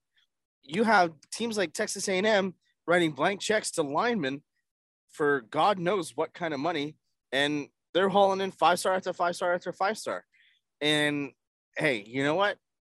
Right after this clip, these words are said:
Kudos to them for being able to have those resources. At Penn State, it's much different. Um, but at the same time, they're started to put those, uh, those things in place to make sure that that isn't a factor,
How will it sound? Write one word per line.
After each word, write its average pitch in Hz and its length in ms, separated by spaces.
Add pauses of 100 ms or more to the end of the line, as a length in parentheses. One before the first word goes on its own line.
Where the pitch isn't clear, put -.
(320)
Kudos 220 380
to 170 120
them 196 220
for 143 180
being 160 220
able 160 160
to 139 80
have 147 140
those 131 200
resources. 139 500 (280)
At - 80
Penn 196 120
State, 175 280
it's 139 140
much 131 200
different. 104 320 (240)
Um, 92 300 (520)
but 160 280
at 139 80
the 139 100
same 165 220
time, 196 420 (480)
they're 160 200
started 143 360
to 123 80
put 131 260 (280)
those, 123 320 (340)
uh, 101 320
those 123 180
things 123 220
in 117 80
place 110 400 (140)
to 120 100
make 117 180
sure 120 200
that 107 160
that 120 240 (640)
isn't 160 200
a 143 60
factor, 127 540